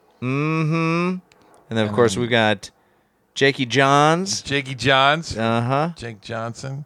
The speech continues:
Speaker 1: Oh, wow.
Speaker 2: Ooh, Brainy Dens,
Speaker 1: Yeah, we
Speaker 2: bro.
Speaker 1: got Brainy Dens for, uh, Brian Dennehy. Wow,
Speaker 2: Wow.
Speaker 1: where's that guy been?
Speaker 2: Yeah, he's gonna have a little cameo. And then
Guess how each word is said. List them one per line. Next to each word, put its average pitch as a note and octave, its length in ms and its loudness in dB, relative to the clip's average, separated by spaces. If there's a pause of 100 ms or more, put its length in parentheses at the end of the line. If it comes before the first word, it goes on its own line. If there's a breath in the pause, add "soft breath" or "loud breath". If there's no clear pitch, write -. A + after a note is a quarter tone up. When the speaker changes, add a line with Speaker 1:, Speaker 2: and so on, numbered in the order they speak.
Speaker 1:
Oh, G#2+ 140 -6
wow. C3 320 0
Speaker 2:
Ooh, B2 560 4 (100)
Brainy F3 400 0 (220)
Dens, F3+ 580 2
Speaker 1:
Yeah, C3+ 240 4
we C3 80 4
Speaker 2:
bro. C#3 80 4
Speaker 1:
got B2 240 2
Brainy C#3+ 400 2
Dens C3+ 580 2
for, G#2+ 380 -2
uh, G#2+ 120 2
Brian B2 340 2
Dennehy. A2+ 500 2
Wow, A#2 380 2
Speaker 2:
Wow. A#2+ 60 2
Speaker 1:
where's C#3+ 180 2
that D3+ 180 2
guy G#2 220 0
been? F2+ 360 -4
Speaker 2:
Yeah, G2+ 600 -4 (200)
he's G#2+ 260 -10
gonna G#2 160 -2
have F#2+ 100 0
a - 20 -4
little F#2+ 140 -2
cameo. G2+ 580 2
And G2+ 100 0
then G#2 280 -6